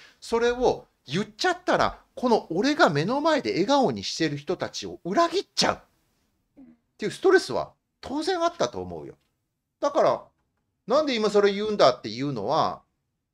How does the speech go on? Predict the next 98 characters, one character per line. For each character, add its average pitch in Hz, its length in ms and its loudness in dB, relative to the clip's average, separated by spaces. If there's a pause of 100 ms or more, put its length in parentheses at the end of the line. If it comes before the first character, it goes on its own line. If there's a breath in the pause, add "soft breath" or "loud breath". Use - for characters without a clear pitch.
(220)
や - 60 -12
っ - 20 -12
ぱ 139 80 -8
そ 311 340 -4
う 349 60 0
い 330 100 0
う 349 140 0
背 349 280 -4
景 202 260 -4
ま 107 100 -6
で 90 80 -8
や 85 80 -6
っ - 60 -12
ぱ 101 120 -6
り 87 80 -8
ス - 160 -14
タ 190 180 0
ー - 60 -8
と 92 120 -12
し - 80 -14
て 104 80 -14
の、 85 200 -18
ア 151 140 0
イ 220 120 2
ド 185 100 2
ル - 80 -4
と 104 80 -10
し - 80 -12
て 107 80 -10
の 87 100 -12
重 120 260 -6
圧 151 200 -8
が 160 80 -2
あ 185 60 -4
っ - 120 -20
た 113 80 -6
ん 95 80 -10
だ 143 80 -2
っ 185 100 -2
て 127 120 -10
い - 20 -6
う 113 60 -10
と 165 100 -14
こ 294 120 -8
ろ 339 80 -4
ま 202 120 -4
で 180 80 -4
や 135 120 2
っ - 40 -14
ぱ 101 140 -4
り 80 160 -12 (480)
考 127 160 -6 (160)
え 110 80 -2
て - 80 -8
あ 82 100 -4
げ 87 100 -10
な 85 160 -12
い 80 80 -16
と 175 440 -2 (560)
ダ 104 100 -6
メ 110 100 -8
な 90 120 -12
ん 80 80 -18
じ 73 80 -16
ゃ 71 40 -12
な 87 120 -14
い 92 80 -16
か 76 160 -14
な 196 140 -2
っ - 180 -18
て 76 80 -18
い 73 100 -20
う 69 40 -20
ふ 80 100 -20
う 73 80 -18
に - 180 -20 (920)
思 87 180 -18
い 85 40 -14
ま 78 100 -14
す - 140 -18
ね。 123 120 -4
ま 127 160 -2
あ、 110 80 -4
猿 190 120 -4
之 247 100 -6
助 247 180 -8
さ 240 120 -6
ん 233 40 -6
の 233 80 -6
問 220 240 -8
題 220 880 -4
は 208 220 2
ち 202 80 -6
ょ - 20 0
っ 202 40 -10
と 127 100 -6
ま 131 120 2
だ 104 220 0